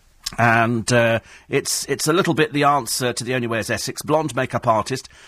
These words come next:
Jodie Lunstar was filmed shouting, "Liverpool, I'm back!" And pictured here looking like the proverbial last turkey in the shop, I'm afraid.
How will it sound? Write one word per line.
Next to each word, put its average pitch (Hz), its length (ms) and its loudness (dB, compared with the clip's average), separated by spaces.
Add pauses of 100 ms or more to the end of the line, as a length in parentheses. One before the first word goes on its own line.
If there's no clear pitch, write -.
(240)
Jodie 135 320 2
Lunstar 117 720 0
was 135 140 -8
filmed 131 260 0
shouting, 127 480 0 (540)
"Liverpool, 285 760 2 (240)
I'm 170 200 -2
back!" - 580 -6 (460)
And 127 140 -6
pictured 147 360 -4
here 127 180 0
looking 127 180 -2
like 127 120 -2
the 131 60 -4
proverbial 123 480 0
last 127 380 2
turkey 123 380 -4
in 101 80 -6
the 101 60 -6
shop, - 280 -2
I'm 101 140 -2
afraid. 123 400 0